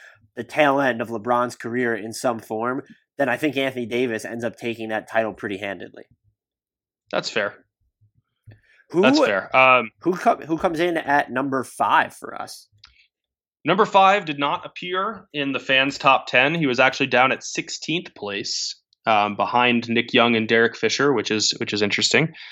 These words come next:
Speaker 2: Um, I had him up at number four. You had him at number five, and it is Kentavious Caldwell-Pope. Um, I'm not really sure what to say about K C P because he's just sort of been there filling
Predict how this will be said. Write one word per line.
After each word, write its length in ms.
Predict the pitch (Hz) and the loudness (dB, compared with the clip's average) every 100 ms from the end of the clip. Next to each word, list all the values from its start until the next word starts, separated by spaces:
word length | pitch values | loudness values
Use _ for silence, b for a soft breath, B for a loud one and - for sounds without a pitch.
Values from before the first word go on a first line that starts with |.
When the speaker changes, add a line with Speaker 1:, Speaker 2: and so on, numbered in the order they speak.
| B B | B B
Speaker 2:
Um, 380 | 120 117 110 107 | 6 8 8 6
I 100 | 113 139 | 2 2
had 160 | 160 | 4
him 60 | 147 | 2
up 140 | 147 | 2
at 60 | 147 | 0
number 180 | 127 120 | -4 -4
four. 260 | 147 156 | 0 0
You 140 | 143 139 | 2 2
had 100 | 135 | 2
him 80 | |
at 80 | 131 | -2
number 220 | 127 117 | -4 -6
five, 440 | - 135 127 120 127 | 2 6 6 4 0
and 160 | 120 117 | -4 -4
it 100 | 113 | -4
is 160 | 110 - | -6 -6
Kentavious 800 | - 120 120 143 160 180 170 - | -6 -6 -6 -4 -2 -2 -4 -6
Caldwell-Pope. 1000 | - 143 165 131 135 139 - 117 - - _ _ _ _ _ _ - | 4 4 4 4 2 2 -2 -4 -4 -14 _ _ _ _ _ _ -2
Um, 600 | 117 113 107 101 101 113 _ - - _ _ _ _ _ _ _ _ _ _ _ _ _ - - - | 4 4 2 -2 -10 -18 _ -16 -16 _ _ _ _ _ _ _ _ _ _ _ _ _ -20 -20 -4
I'm 120 | 139 | 2
not 200 | 180 190 | 4 4
really 240 | 175 185 175 | 2 4 2
sure 240 | - 175 | 2 4
what 180 | 165 160 | 4 2
to 60 | |
say 260 | 143 143 156 | 0 2 4
about 320 | 156 156 147 | 6 4 4
K 180 | - 151 | 0 0
C 180 | - 160 | 0 0
P 280 | 156 156 160 | 4 4 4
because 680 | 139 127 131 120 120 117 - _ - | 0 2 4 4 0 -6 -12 _ -10
he's 380 | 120 117 113 | -6 -6 -6
just 220 | - 120 - | -6 -6 0
sort 220 | 131 117 | 2 2
of 240 | 110 - _ _ _ 127 | 0 -4 _ _ _ 0
been 240 | 120 123 | 2 4
there 320 | 123 123 127 127 | 4 6 6 4
filling 640 | - 123 123 120 127 131 | 2 4 4 2 0 -8